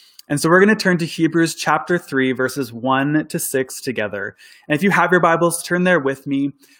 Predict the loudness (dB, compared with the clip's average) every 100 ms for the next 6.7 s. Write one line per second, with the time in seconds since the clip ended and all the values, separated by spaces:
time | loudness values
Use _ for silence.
0 | _ 0 0 0 0 0 0 4 6 4
1 | 2 -8 _ _ _ _ -2 -2 -2 -2
2 | -2 -2 -4 -6 0 0 2 0 0 0
3 | 0 -2 -4 -6 0 4 4 2 0 0
4 | 0 0 0 0 -2 -4 -12 -6 -2 0
5 | -2 -4 -4 -2 0 0 -2 -4 -4 -4
6 | -2 -4 -4 0 2 0